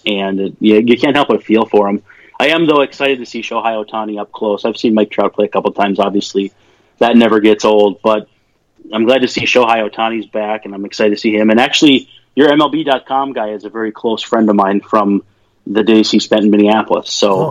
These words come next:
Speaker 1: uh, I'm excited to see him as well. But it's, it's gonna be a fun series. It's too bad these teams don't play more often, too, because I like those West Coast games when they go out to Anaheim, when they play at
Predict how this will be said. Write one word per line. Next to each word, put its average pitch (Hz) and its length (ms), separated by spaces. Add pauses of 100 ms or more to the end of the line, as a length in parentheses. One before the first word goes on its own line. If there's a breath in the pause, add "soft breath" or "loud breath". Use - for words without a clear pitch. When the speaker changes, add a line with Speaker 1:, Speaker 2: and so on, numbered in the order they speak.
Speaker 1:
uh, 90 260
I'm 92 100
excited 107 300
to - 60
see 110 160
him 104 180
as 92 100
well. 98 360 (460)
But 101 460
it's, - 320
it's - 120
gonna 196 120
be 180 60
a 165 40
fun 165 260
series. 151 400
It's 127 140
too 160 160
bad 143 180
these 135 140
teams 113 220
don't 120 140
play 120 140
more 107 200
often, 107 340
too, 110 260
because 101 480 (400 soft breath)
I 120 60
like 139 260
those 131 200
West 123 320
Coast 131 320
games 104 240
when 107 100
they 104 100
go 104 200
out 110 200
to 127 240 (520)
Anaheim, 123 560
when 113 120
they 107 100
play 107 280
at - 240